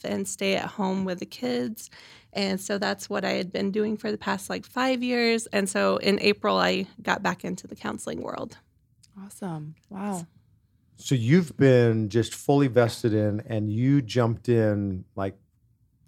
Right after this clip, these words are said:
Speaker 3: both feet in. I mean, just, like,
Speaker 2: After twenty twenty and
Speaker 3: after
Speaker 2: such a
Speaker 3: twenty twenty,
Speaker 2: crazy <laughs> time.
Speaker 3: things have
Speaker 2: Probably
Speaker 3: really,
Speaker 2: for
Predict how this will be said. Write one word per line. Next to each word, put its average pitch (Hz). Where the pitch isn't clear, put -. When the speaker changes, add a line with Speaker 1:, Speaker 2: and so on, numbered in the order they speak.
Speaker 3:
both 127
feet 127
in. 104
I 104
mean, 104
just, 113
like, 107
Speaker 2:
After 220
twenty 202
twenty 185
and 170
Speaker 3:
after 175
Speaker 2:
such 190
a -
Speaker 3:
twenty -
twenty, -
Speaker 2:
crazy -
<laughs> 359
time. 330
Speaker 3:
things 147
have 127
Speaker 2:
Probably 143
Speaker 3:
really, 143
Speaker 2:
for 196